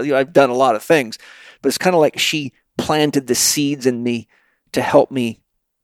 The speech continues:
finish my journey and do what I came here to do. But I was, um, meditating in my sauna one day,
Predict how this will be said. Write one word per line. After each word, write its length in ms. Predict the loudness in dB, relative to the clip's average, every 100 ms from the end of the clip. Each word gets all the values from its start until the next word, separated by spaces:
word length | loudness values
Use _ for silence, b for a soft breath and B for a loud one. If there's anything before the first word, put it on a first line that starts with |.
| _
finish 460 | 0 2 2 0
my 180 | -2 -4
journey 460 | 0 2 2 0 -4
and 120 | 2
do 140 | 2
what 140 | 2 0
I 100 | -6
came 300 | -6 -6 -4
here 140 | -4
to 100 | -4
do. 340 | 4 6 8 4 b b b b b b b _ _ -12
But 400 | 4 4 4 -2 _ _ _ _ _ _ _ _ _ _ _ _ _ _ _ _ _ _ _ _ _ _ _ _ -2
I 160 | 4
was, 400 | 8 6 6 4
um, 540 | 4 4 2 -2 -8 -14 _ _ _ _ _ _ _ _ -12 -12 _ _ _ _ _ _ _ _ _ _ _ _ _ -2
meditating 680 | 6 8 8 6 2 2
in 120 | -4 -8
my 120 | -8
sauna 680 | -4 -2 0 2 2 0 -4
one 300 | -8 -12 -6
day, 500 | -2 -2 -2 -6